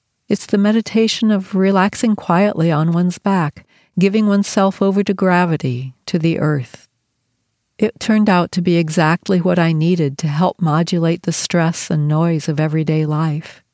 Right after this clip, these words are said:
It helped to quiet that sense of jangling inside,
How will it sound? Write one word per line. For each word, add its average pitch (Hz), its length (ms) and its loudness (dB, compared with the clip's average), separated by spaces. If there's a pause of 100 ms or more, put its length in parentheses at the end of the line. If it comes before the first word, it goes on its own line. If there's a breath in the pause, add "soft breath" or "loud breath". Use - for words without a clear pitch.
(420)
It 233 140 0
helped - 380 -4
to 240 100 -4
quiet 190 500 0
that 175 200 -2
sense 175 400 -2
of 170 240 -2
jangling 156 640 0
inside, 143 720 -4